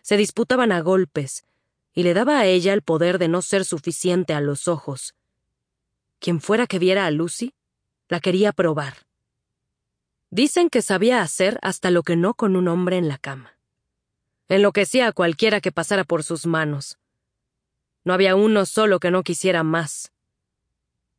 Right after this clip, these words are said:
Lucy tenía voluntad. No aceptaba la lástima de nadie. Repelía con sadismo a las señoras cristianas que le ofrecían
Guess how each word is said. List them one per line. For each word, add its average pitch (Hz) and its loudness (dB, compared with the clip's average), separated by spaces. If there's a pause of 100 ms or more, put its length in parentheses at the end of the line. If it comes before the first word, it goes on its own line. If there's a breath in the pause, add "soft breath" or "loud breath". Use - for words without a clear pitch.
(540)
Lucy 269 0
tenía 202 2
voluntad. 147 -2 (1000)
No 185 0
aceptaba 185 0
la 165 2
lástima 175 0
de 151 -4
nadie. 147 -6 (480)
Repelía 220 2
con 208 2
sadismo 196 0
a 175 2
las 170 0
señoras 185 0
cristianas 180 -2
que 180 -2
le 170 2
ofrecían 165 -2